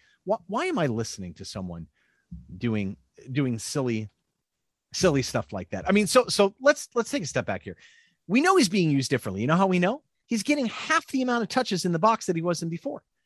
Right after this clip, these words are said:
He's never been under one point one two touches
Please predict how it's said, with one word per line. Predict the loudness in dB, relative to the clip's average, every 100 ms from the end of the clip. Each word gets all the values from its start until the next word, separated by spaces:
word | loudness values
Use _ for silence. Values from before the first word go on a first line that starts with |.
| _
He's | 0 2
never | 6 6 8 6
been | 6 4 4
under | 2 2 2 0 -4 _ _
one | 2 4 4
point | 0 0
one | 0 0
two | 0 -2
touches | 2 0 0 -6 -6